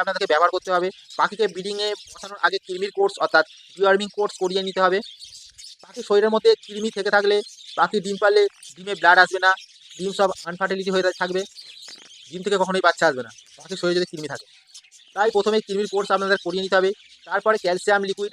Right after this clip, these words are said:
আর ভিটামিন লিকুইড সপ্তাহে একদিন কি দুদিন সপ্তাহে জলের সঙ্গে বা সফট ফুডের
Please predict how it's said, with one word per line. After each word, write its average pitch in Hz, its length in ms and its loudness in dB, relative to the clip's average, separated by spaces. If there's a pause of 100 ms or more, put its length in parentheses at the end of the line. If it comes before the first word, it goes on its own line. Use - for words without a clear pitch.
আর 165 160 6
ভিটামিন 185 320 0
লিকুইড 196 260 -2
সপ্তাহে 190 340 2 (800)
একদিন 202 240 2 (680)
কি 175 120 -8 (140)
দুদিন 196 280 -4 (400)
সপ্তাহে 190 360 0
জলের 180 240 2
সঙ্গে 196 240 2 (460)
বা 143 100 2 (180)
সফট 185 160 0
ফুডের 214 200 -2